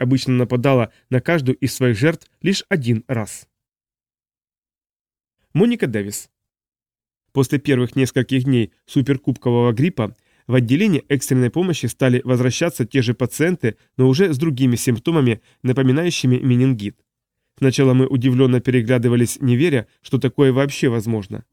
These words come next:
Казалось, что такого немыслимого совпадения, когда одни и те же люди, которые обращались к нам с гриппом, приходят снова, но теперь с признаками менингита, просто не может быть.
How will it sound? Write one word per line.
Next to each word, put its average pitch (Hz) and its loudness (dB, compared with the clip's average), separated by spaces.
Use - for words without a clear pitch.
Казалось, 131 2
что - -12
такого 127 0
немыслимого 131 0
совпадения, 127 -2
когда 127 0
одни 135 2
и - 0
те 131 0
же 127 0
люди, 123 0
которые 127 0
обращались 123 -2
к - -20
нам 127 0
с 120 -4
гриппом, 120 0
приходят 127 0
снова, 147 0
но 131 2
теперь 127 0
с - -10
признаками 127 0
менингита, 131 0
просто - -2
не 135 2
может 127 0
быть. - -16